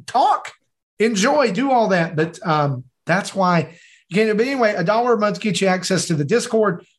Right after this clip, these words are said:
Five dollars a month gets you all of the Discord channels. Ten dollars a month gets you pre and post show audio,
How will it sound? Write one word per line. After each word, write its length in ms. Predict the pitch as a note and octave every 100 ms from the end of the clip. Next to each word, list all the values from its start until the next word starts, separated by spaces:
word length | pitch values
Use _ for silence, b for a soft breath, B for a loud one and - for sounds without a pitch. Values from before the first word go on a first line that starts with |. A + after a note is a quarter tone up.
| -
Five 220 | A3 A3+
dollars 300 | G#3+ G#3 D3
a 20 |
month 220 | F#3 F#3 D#3+
gets 200 | F#3 F3
you 160 | F3 F#3+
all 260 | A#3+ C4
of 60 | G3
the 80 | F3+
Discord 400 | E3 - E3+ C#3+
channels. 340 | F3 D#3 D3
Ten 160 | - B3+
dollars 300 | A3+ G3 D3
a 20 |
month 340 | F3 F3 F3
gets 280 | E3+ F#3 E3+
you 80 | E3+
pre 220 | - A3
and 100 | G3
post 200 | F#3 F#3
show 180 | F3+ E3
audio, 500 | F3+ G3 F#3+ F3 E3+